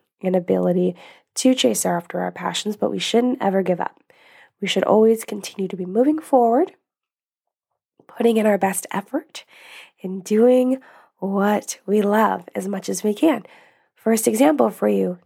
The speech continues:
I'm chasing the passion of continuing to put out episodes for my podcast despite sounding <laughs> crazy and being sick, but it's important to me,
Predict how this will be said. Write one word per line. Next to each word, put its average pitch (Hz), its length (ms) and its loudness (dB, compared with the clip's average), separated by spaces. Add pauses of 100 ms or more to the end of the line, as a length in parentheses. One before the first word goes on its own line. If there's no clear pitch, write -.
I'm 214 160 -2
chasing 220 380 -2
the 220 60 -2
passion 190 400 -4
of 190 180 -8
continuing 220 800 0 (460)
to - 100 -10
put 208 180 -2
out 226 180 4
episodes 196 720 0 (400)
for 208 300 -2
my 247 160 4
podcast 254 680 2
despite 240 580 0 (560)
sounding 214 600 0
<laughs> - 20 -10
crazy - 720 -6 (520)
and 185 480 0 (460)
being 202 240 -2
sick, - 380 0 (140)
but 233 100 2
it's 240 120 0
important 240 460 2
to 180 100 -10
me, - 180 -16